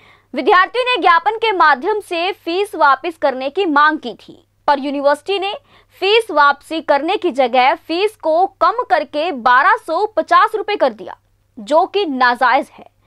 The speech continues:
क्योंकि विद्यार्थियों को पूर्व में ऐसी कोई जानकारी नहीं थी। जो फीस गुरु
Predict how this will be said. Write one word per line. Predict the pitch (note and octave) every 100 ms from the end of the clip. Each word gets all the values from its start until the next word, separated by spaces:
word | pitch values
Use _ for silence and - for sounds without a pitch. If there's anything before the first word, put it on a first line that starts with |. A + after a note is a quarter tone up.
| _ _ _
क्योंकि | F#4 G#4 A4+ C5+
विद्यार्थियों | B4 F4+ F4+ G4 B4
को | A#4+ A4 A#4
पूर्व | - F4+ G#4+ B4
में | F#4+ E4+ -
ऐसी | C4+ C4 G4+
कोई | - D#4+ D#4
जानकारी | C#4 A#3+ C4+ B3+ A#3 E4+
नहीं | C4+ A#3+ D#4+
थी। | - - _ _ _ _ _ _
जो | A3 G4+ G#4
फीस | - F#4 A4+ - _ -
गुरु | A#3 A3 F#4+ A#4+